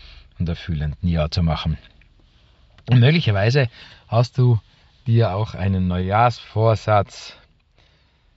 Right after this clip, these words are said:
vorgenommen. Und die Neujahrsvorsätze sind ja dafür bekannt, dass sie, ähm, ja, bei der nächstbesten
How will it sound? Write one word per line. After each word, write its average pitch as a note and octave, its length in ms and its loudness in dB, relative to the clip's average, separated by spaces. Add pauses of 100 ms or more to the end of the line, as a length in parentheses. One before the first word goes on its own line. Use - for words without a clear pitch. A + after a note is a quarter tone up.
vorgenommen. B2+ 720 2 (540)
Und A#2+ 240 2
die A#2+ 260 0
Neujahrsvorsätze G#2 760 0
sind G2+ 160 0
ja G2+ 100 2
dafür F#2+ 240 -2
bekannt, G2 420 -6
dass F#2+ 160 -4
sie, F#2 240 -2 (500)
ähm, F2+ 460 0 (320)
ja, E2 220 -4
bei E2 200 -4
der D#2+ 220 -4 (800)
nächstbesten G2+ 1040 -2